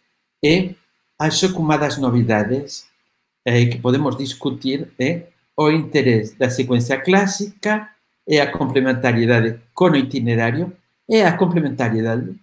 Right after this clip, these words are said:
con outras formas de traballar a oralidade e a escrita.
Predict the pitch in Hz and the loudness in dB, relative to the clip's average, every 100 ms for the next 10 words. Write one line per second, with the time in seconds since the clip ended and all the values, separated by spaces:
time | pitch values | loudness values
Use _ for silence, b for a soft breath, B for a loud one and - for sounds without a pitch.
0 | _ _ _ _ - 185 185 185 190 202 | _ _ _ _ 2 2 2 2 4 4
1 | 240 233 165 - - 151 165 185 180 147 | 4 0 -2 -4 -2 0 0 -2 -4 -2
2 | 131 127 143 139 113 113 113 123 131 139 | -2 0 0 -2 -2 -2 -2 0 2 0
3 | 165 175 156 151 143 - _ 95 - | -2 -4 -4 -4 -4 -12 _ -18 -18